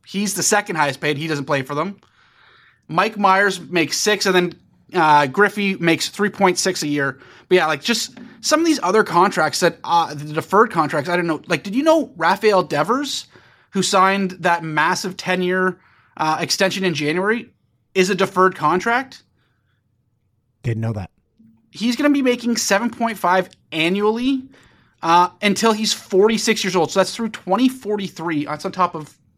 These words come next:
Speaker 1: of the rest of the money that he's getting paid for it.
Speaker 2: If
Speaker 1: It
Speaker 2: you're
Speaker 1: just
Speaker 2: making more than ten million a season, you should have a financial advisor telling you,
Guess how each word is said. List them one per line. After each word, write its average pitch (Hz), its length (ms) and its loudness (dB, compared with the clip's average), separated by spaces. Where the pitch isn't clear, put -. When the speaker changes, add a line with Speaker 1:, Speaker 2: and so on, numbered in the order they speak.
Speaker 1:
of 151 260 -4
the 147 80 -8
rest 151 220 -4
of 156 40 -14
the 147 60 -4
money 135 240 -6
that 127 120 -10
he's 139 140 -10
getting 139 260 -6
paid 143 220 -8
for 123 200 -8
it. - 120 -14
Speaker 2:
If 175 160 0
Speaker 1:
It - 20 0
Speaker 2:
you're 285 80 4
Speaker 1:
just 302 80 4
Speaker 2:
making 247 320 2
more 208 260 4
than 196 180 0
ten 202 280 0
million 190 300 4
a 143 40 0
season, 127 640 -2
you 160 160 2
should 233 300 0
have 196 180 4
a 165 80 0
financial 170 560 2
advisor 131 400 0
telling 170 400 0
you, 107 240 -6